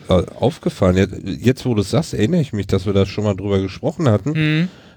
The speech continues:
Speaker 1: Aber irgendwie ist, äh, dachte ich, dass die Stimme sich doch anders angehört hat in den
Speaker 2: Ja,
Speaker 1: letzten
Speaker 2: nee.
Speaker 1: Folgen.
Speaker 2: Nee,
Speaker 1: Dass
Speaker 2: also
Speaker 1: sich
Speaker 2: ich
Speaker 1: das
Speaker 2: hab mich
Speaker 1: jetzt
Speaker 2: ins-
Speaker 1: nochmal geändert hat.
Speaker 2: Nee, nee. Inzwischen habe ich mich an den gewöhnt, aber er hat mit Staffel vier dann anderen bekommen.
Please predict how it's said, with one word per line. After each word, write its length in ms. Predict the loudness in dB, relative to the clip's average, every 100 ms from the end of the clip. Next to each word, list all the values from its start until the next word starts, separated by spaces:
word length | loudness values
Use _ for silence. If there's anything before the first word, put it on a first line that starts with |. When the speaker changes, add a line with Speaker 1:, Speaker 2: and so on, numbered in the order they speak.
| _ -6
Speaker 1:
Aber 120 | 0 0
irgendwie 680 | 2 0 0 0 2 4 2
ist, 220 | 0 0
äh, 360 | 0 2 2 0 -8 _ _ _ _ _ _ _ _ _ _ _ _ _ _ -4
dachte 280 | -2 0 -2
ich, 120 | 0
dass 380 | 0 0 -4 -12 -2
die 80 | -2
Stimme 320 | 0 0 2
sich 220 | 2 0
doch 240 | 2 0 0
anders 320 | 0 0 0
angehört 500 | -4 0 2 2 2
hat 180 | 0 -2
in 100 | -2
den 120 | 2
Speaker 2:
Ja, 80 | 2
Speaker 1:
letzten 380 | 0 -2 -6 -2
Speaker 2:
nee. 160 | -2 -4 _ _
Speaker 1:
Folgen. 540 | -2 2 2 0 -4 -10 -20 -20 _ _
Speaker 2:
Nee, 160 | -2 -2 2
Speaker 1:
Dass 100 | 2
Speaker 2:
also 80 | 2
Speaker 1:
sich 80 | 2
Speaker 2:
ich 0 |
Speaker 1:
das 80 | 0
Speaker 2:
hab 40 |
mich 100 | 0
Speaker 1:
jetzt 80 | 2
Speaker 2:
ins- 100 | 2 2
Speaker 1:
nochmal 180 | 0
geändert 460 | 0 0 0 -2 0
hat. 260 | -4 -4 -8
Speaker 2:
Nee, 120 | -4
nee. 220 | 0 0 -2 -4
Inzwischen 460 | -6 -4 -2 0 4
habe 120 | 4
ich 100 | 2
mich 160 | 0 0
an 100 | 2
den 140 | 2
gewöhnt, 420 | 2 4 2 4
aber 320 | 2 4 4 4
er 100 | 2
hat 380 | 0 -6 -8 -8
mit 180 | -8 -6
Staffel 300 | -2 0 -2
vier 640 | -2 2 4 6 4 0
dann 160 | 0 -2
anderen 340 | -2 0 0
bekommen. 480 | 0 -4 -4 -4 -6